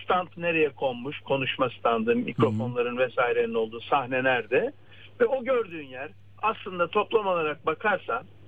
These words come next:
Speaker 1: orada metrekaresini görüyorsun. Yani
Speaker 2: Evet,
Speaker 1: topla
Speaker 2: gördüm.
Speaker 1: çarp böl.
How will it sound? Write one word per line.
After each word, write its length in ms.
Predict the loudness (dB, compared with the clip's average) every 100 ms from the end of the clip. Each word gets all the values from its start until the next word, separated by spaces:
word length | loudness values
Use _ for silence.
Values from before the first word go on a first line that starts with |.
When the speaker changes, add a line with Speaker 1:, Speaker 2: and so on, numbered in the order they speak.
| -20 -2
Speaker 1:
orada 260 | 0 2 0
metrekaresini 800 | -2 -2 0 2 0 0 -4 2
görüyorsun. 540 | 4 4 2 0 -10 -16 -20 -20 -20 0
Yani 360 | 0 2 2 4
Speaker 2:
Evet, 140 | 2 0
Speaker 1:
topla 360 | 0 0 2 0
Speaker 2:
gördüm. 120 | 2
Speaker 1:
çarp 280 | -2 -6 -2
böl. 160 | -2